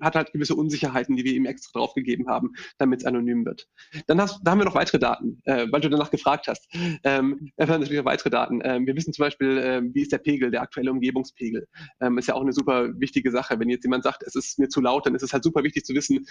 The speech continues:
ähm, ist es in der lauten Situation? Ja, dann müssen wir halt eher, äh, bei L I achtzig etwas tun, sage ich jetzt mal, oder L I fünfundsechzig was tun. Wenn er in einer leisen Situation ist, müssen wir halt vielleicht eher schauen, äh, dass wir das bei L I fünfzig anheben. Ähm, das sind alles solche, solche, äh, relevanten Fragen, die dahinter sind.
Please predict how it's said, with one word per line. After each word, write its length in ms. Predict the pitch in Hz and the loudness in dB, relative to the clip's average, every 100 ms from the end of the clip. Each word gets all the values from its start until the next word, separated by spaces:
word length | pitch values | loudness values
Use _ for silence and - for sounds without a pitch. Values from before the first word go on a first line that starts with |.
| - - | -16 0
ähm, 160 | 131 123 | 2 2
ist 100 | 139 | 2
es 80 | 135 | 2
in 60 | |
der 80 | 123 | 2
lauten 220 | 117 151 | 4 2
Situation? 540 | 160 175 160 165 180 185 | 2 2 2 4 4 4
Ja, 220 | 135 156 | 2 2
dann 100 | 131 | 2
müssen 220 | 139 139 | 2 2
wir 20 | |
halt 140 | 135 - | 0 2
eher, 260 | 135 139 - - _ | 0 0 -2 -14 _
äh, 180 | 131 123 | -2 0
bei 180 | 127 123 | 0 2
L 160 | 131 | 2
I 140 | 131 135 | 2 2
achtzig 320 | 156 - 180 | 0 0 0
etwas 240 | 175 165 | 0 -2
tun, 200 | - 190 | 0 0
sage 140 | 180 180 | 2 0
ich 60 | |
jetzt 180 | 180 - | 0 2
mal, 260 | 170 180 175 | 4 4 4
oder 240 | 139 131 | 2 2
L 140 | 127 | 2
I 80 | 131 | 2
fünfundsechzig 480 | 127 139 131 160 165 | 0 0 0 -2 -4
was 140 | 156 | -4
tun. 160 | - 156 160 - - | 0 0 0 -4 -4
Wenn 120 | 135 | 0
er 40 | 143 | 2
in 80 | 135 | 4
einer 80 | |
leisen 220 | 123 147 151 | 2 2 0
Situation 400 | 156 147 147 147 | 0 0 0 0
ist, 100 | 143 | 0
müssen 180 | 147 | 0
wir 60 | 143 | 0
halt 140 | 143 - | -2 -2
vielleicht 240 | 135 135 123 | -4 -4 -2
eher 120 | 147 | -2
schauen, 360 | - 135 139 139 - - | 0 0 0 -4 -12 -6
äh, 160 | 135 127 | -2 0
dass 160 | 131 | 0
wir 60 | 135 | -2
das 120 | 135 | 0
bei 120 | 127 | 0
L 120 | 131 | 0
I 60 | 135 | 2
fünfzig 460 | 170 175 - 127 117 | 2 0 -2 -4 -2
anheben. 440 | 117 117 110 - - 147 139 - | -4 -4 -4 -8 -12 -20 -12 -2
Ähm, 400 | 127 123 123 - _ | 0 0 -2 -8 _
das 120 | - 131 | -4 0
sind 200 | 139 - | 0 2
alles 240 | 135 139 | 2 2
solche, 460 | 135 127 139 123 - | 2 2 2 2 2
solche, 360 | 139 131 127 | 2 4 2
äh, 240 | 127 123 120 | 2 -2 2
relevanten 400 | 135 131 139 139 | 2 4 0 0
Fragen, 300 | - 135 135 | 0 2 2
die 80 | 120 | 0
dahinter 320 | 120 131 123 | -2 -6 -10
sind. 260 | - - | -12 -14